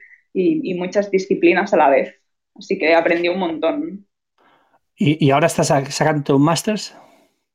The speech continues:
Speaker 1: Bueno, ahora llegué a España y hice una especialidad en salud, rendimiento deportivo, eh, y un poco, pues,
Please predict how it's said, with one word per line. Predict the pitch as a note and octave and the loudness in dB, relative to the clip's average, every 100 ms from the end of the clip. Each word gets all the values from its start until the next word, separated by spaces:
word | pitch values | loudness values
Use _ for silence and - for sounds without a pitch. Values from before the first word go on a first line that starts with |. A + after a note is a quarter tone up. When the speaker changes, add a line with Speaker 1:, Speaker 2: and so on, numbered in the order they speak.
| _ _ _ - _ | _ _ _ -20 _
Speaker 1:
Bueno, | G#3+ A3 E3+ | 0 2 2
ahora | F#3+ F#3+ A3 A3+ G#3+ F#3 F#3+ | 2 2 0 0 -2 -6 -8
llegué | F3 | -6
a | G3 | -8
España | G#3 A3 A#3 B3 C#4 | -8 -10 -10 -10 -12
y | G#3+ F#3 F3 F3+ | -12 -12 -10 -8
hice | - | -4
una | G3+ G3+ | -4 -4
especialidad | G3 F#3+ F#3+ F#3 F3+ F#3+ G3 F#3+ F#3 | -6 -8 -2 -2 0 0 0 0 -2
en | F3 F3 F#3+ | -4 -6 -6
salud, | - F#3 F#3+ | -2 2 2
rendimiento | F#3+ G3 F#3+ F3+ F3+ G3 | 0 -2 -2 -4 -4 0
deportivo, | F#3+ F#3 F3 F3+ G#3 G3 G3+ - _ _ _ _ - | 0 2 0 -2 -2 0 0 -4 _ _ _ _ 0
eh, | F#3 E3 D#3 | 2 4 2
y | F3+ | -2
un | F3 | -4
poco, | F#3 F3 F#3 | -4 -2 -2
pues, | F#3+ F#3 F3+ D#3+ E3 F3+ - | -2 0 0 0 0 -4 -12